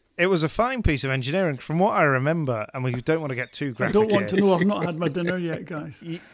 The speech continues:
Speaker 1: you know the, the water coolers in offices,
Speaker 2: <laughs>
Speaker 1: uh, those huge kind
Speaker 2: Yeah.
Speaker 1: of things are full of water.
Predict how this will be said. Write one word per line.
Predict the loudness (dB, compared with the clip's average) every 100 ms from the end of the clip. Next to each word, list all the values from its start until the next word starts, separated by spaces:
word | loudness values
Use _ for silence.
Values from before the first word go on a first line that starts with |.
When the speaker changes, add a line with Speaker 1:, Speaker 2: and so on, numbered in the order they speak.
| -4
Speaker 1:
you | 0
know | 4 4
the, | 4 4 4 4 2 0
the | -2
water | 0 -2 -2
coolers | -6 -4 -4 -8 -14 -12
in | -6
offices, | -2 -2 -4 -8 0 0 0 -14 -4
Speaker 2:
<laughs> | -4 0 2
Speaker 1:
uh, | 2 2 0
those | 0 0
huge | 0 2 2 2 0 -6 -10 -14 -20 -16 -4
kind | 0 0
Speaker 2:
Yeah. | 0
Speaker 1:
of | -4 -14 -10
things | -8 -6 -6
are |
full | 0 0
of | 0
water. | -2 -2 -2